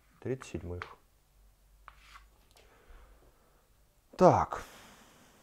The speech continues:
Ну, чего делать? Считаем. Значит так, а, я могу, я могу сразу занести сюда вроде семьдесят четыре, или,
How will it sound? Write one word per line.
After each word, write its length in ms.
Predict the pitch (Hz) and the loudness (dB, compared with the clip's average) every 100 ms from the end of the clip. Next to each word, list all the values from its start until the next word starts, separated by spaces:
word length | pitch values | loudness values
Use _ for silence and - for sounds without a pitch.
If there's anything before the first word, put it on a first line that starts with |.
| - - - - - - - - - | -20 -20 -20 -20 -20 -20 -20 -18 -6
Ну, 240 | 143 160 - - - - | -4 -4 -6 -20 -18 -12
чего 240 | - 101 | -4 -2
делать? 360 | 95 95 85 - | 0 -2 -4 -8
Считаем. 640 | - - - 95 104 87 - - - - - - - - - - - | -10 -8 -2 -2 -2 -4 -12 -20 -20 -20 -20 -20 -20 -20 -20 -20 -6
Значит 400 | 104 107 127 - | -2 -2 -4 2
так, 360 | 107 - - - - | 2 2 -4 -20 0
а, 400 | 107 107 107 107 | 6 8 8 6
я 200 | 107 127 | 4 4
могу, 520 | 127 123 123 127 117 - | 6 4 4 2 2 0
я 180 | 113 120 | 2 4
могу 300 | 120 117 110 | 4 2 0
сразу 680 | 120 120 107 110 110 - 98 | 4 4 4 2 0 0 -2
занести 400 | 110 110 - 120 | -2 -2 -4 -6
сюда 500 | - 107 107 104 101 - - - - - | -4 2 4 4 0 -12 -20 -20 -20 -12
вроде 320 | 101 104 98 | -2 0 0
семьдесят 500 | 98 104 104 98 104 | -4 -6 -6 -6 -10
четыре, 580 | - - 156 170 107 90 - - - - - | -10 -12 -6 -4 -6 -8 -16 -20 -20 -12 -6
или, 320 | 95 95 | -2 -4